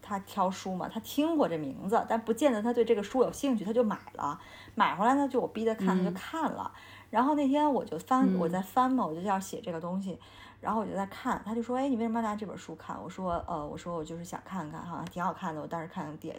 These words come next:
Speaker 1: 第二章。”我说：“你还记得这里头讲什么吗？”他说：“我记得大概三个孩子，老大叫什么，老二叫什么，但是记不出来老三叫什么了。”我说：“那结尾是什么呀？”他说：“我不记得了。”我说：“那你还记得什么？”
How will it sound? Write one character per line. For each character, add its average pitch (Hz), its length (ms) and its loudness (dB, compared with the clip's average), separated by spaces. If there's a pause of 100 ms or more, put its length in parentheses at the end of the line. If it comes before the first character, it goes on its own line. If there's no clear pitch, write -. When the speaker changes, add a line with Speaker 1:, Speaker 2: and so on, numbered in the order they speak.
Speaker 1:
第 185 80 -4
二 156 140 -2
章。” 156 180 -6 (560)
我 190 100 -4
说 240 140 0
：“你 226 100 2
还 180 140 0
记 254 120 -4
得 240 120 6
这 233 160 4
里 185 60 0
头 185 120 -2
讲 185 320 -4
什 156 160 -12
么 151 80 -10
吗？” 170 180 -6
他 185 140 -4
说 190 80 -4
：“我 165 140 -4
记 - 180 -12
得 160 100 -2
大 160 120 -2
概 170 120 -4
三 180 200 -2
个 175 80 -4
孩 160 180 -6
子， 156 100 -6 (260)
老 160 100 -4
大 202 200 6
叫 175 140 0
什 165 100 -8
么， 151 120 -6
老 151 80 -2
二 196 180 2
叫 170 160 -4
什 180 80 -12
么， - 80 -12
但 185 160 -2
是 190 60 -2
记 220 160 -4
不 196 80 -4
出 202 100 -2
来 196 80 4
老 160 100 0
三 214 240 4
叫 190 140 4
什 165 100 -4
么 110 80 -8
了。” - 140 -8 (320)
我 214 80 -8
说 247 120 0
：“那 269 60 4
结 220 220 0
尾 214 160 4
是 180 140 -8
什 175 120 -6
么 175 80 -10
呀？” 151 220 -8 (260)
他 196 60 -10
说 185 100 -4
：“我 160 60 -2
不 160 100 -8
记 170 160 -8
得 151 120 -2
了。” 92 180 -4 (260)
我 196 80 -10
说 226 140 -2
：“那 240 100 0
你 190 160 -4
还 180 200 -6
记 208 120 -4
得 180 80 -2
什 185 160 -8
么？” - 200 -10